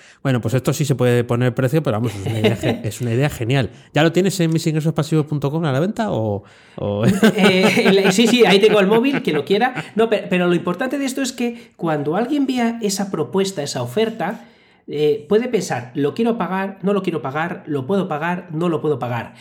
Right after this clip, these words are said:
Speaker 2: pero ya no piensa que es caro.
Speaker 1: Efectivamente, se, se perdió.
Speaker 2: Por-,
Speaker 1: El valor de la,
Speaker 2: se
Speaker 1: de lo caro se
Speaker 2: Hmm.
Speaker 1: perdió. Es el hecho de decir, "¿Puedo pagarlo o no?"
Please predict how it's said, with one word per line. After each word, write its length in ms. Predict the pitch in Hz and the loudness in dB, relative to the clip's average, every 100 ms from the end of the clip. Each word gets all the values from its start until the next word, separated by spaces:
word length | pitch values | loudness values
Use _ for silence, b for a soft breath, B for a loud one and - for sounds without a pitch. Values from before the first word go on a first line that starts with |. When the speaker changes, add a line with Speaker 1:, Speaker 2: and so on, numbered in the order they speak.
| B - | B -4
Speaker 2:
pero 180 | 156 | -2
ya 160 | 151 220 | 2 0
no 100 | 233 | 2
piensa 240 | 233 190 185 | 0 -2 -4
que 60 | |
es 80 | - | -8
caro. 220 | - 85 - _ - B B - | -10 -16 -20 _ -20 B B -6
Speaker 1:
Efectivamente, 680 | 139 113 - 101 90 - _ - | -4 -2 -2 -4 -6 -14 _ -10
se, 140 | 107 - - | -10 -8 -10
se 140 | - | -6
perdió. 480 | 107 117 123 139 160 | -2 0 2 2 0
Speaker 2:
Por-, 80 | - | -2
Speaker 1:
El 120 | 110 | 0
valor 260 | 113 127 131 | 2 2 2
de 120 | 131 | 2
la, 160 | 127 127 | 2 2
Speaker 2:
se 140 | 123 | 0
Speaker 1:
de 140 | 120 127 | 2 0
lo 80 | 120 | 0
caro 360 | 143 147 143 | 0 0 -2
se 100 | 120 | -4
Speaker 2:
Hmm. 40 | 120 | -4
Speaker 1:
perdió. 360 | 104 110 98 | -4 -2 -4
Es 240 | 104 - - b - | -6 -8 -16 b -6
el 100 | 110 | -4
hecho 140 | 139 | 0
de 80 | 123 | 0
decir, 260 | 110 117 | 0 -2
"¿Puedo 160 | 110 143 | -2 0
pagarlo 380 | 139 147 147 127 | 0 0 0 0
o 40 | |
no?" 300 | 143 214 240 | 0 -2 -4